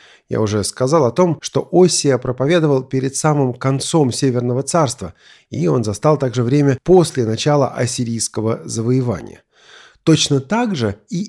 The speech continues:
Иеремия проповедовал в конце Иудейского царства, перед самым пленением. И он также застал и пленение вавилонское, и был насильно уведён в Египет.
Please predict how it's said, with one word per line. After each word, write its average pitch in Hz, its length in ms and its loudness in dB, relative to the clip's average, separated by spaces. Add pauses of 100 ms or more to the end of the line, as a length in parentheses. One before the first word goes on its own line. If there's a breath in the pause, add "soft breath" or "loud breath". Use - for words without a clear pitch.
Иеремия 190 800 0
проповедовал 156 720 0
в - 120 -20
конце 139 680 2 (100)
Иудейского 113 600 -4
царства, 123 480 -4 (300 soft breath)
перед 175 320 2
самым 151 360 2
пленением. 120 680 0 (380 soft breath)
И 170 100 4
он 147 220 6
также 127 340 0
застал 120 600 0
и 147 140 -4
пленение 156 720 2
вавилонское, 156 760 0 (340 soft breath)
и 170 120 -2
был 156 340 4
насильно 135 640 0
уведён 95 520 -6
в 90 40 -12
Египет. 147 640 -6